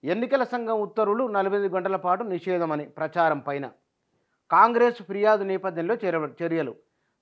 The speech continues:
గత నెల సిరిసిల్లలో ప్రభుత్వంపై ఘాటు విమర్శలు చేసిన కేసీఆర్,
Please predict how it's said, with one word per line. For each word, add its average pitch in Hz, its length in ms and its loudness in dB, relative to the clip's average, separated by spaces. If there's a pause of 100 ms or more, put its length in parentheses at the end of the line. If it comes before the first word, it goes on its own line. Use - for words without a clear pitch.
(160)
గత 180 160 6
నెల 214 260 2
సిరిసిల్లలో 233 680 -2
ప్రభుత్వంపై 226 680 -2
ఘాటు 185 420 6
విమర్శలు 202 540 -4
చేసిన 185 440 -6 (440)
కేసీఆర్, 165 580 0